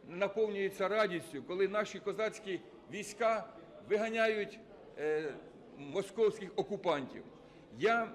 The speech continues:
вважаю, що саме зараз час, е, зараз з'явиться час наших, наших національних свят. Не дев'ятого мая,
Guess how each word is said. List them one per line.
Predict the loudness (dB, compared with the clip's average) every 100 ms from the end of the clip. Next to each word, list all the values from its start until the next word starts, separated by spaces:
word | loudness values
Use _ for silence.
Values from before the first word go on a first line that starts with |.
| -2
вважаю, | 0 2 4 4 4
що | 0 -2
саме | -2 0 -2 -4 -12
зараз | -12 -2 2 4 4 2 -6 -16 -20 -20 -20 -20 -20 -16
час, | 2 4 6 2 -6 -18 -20 -18 -6
е, | -4 -4 -6 -14 -14 -16 -16 -20 -20 -20 -20 -20 -20 -20 -20 -20 -20 -16 -12 -12 -12 -12 0
зараз | 2 4 4
з'явиться | 4 4 2 0
час | 0 -2 -2
наших, | -6 -4 -4 -6 -8 -12 -14 -2
наших | -2 0 -2
національних | -2 0 2 4 4 2 -2
свят. | 2 4 4 0 -10 -14 -2
Не | -2
дев'ятого | 0 2 2 2 4 4 4 -2 -6
мая, | 2 4 6 4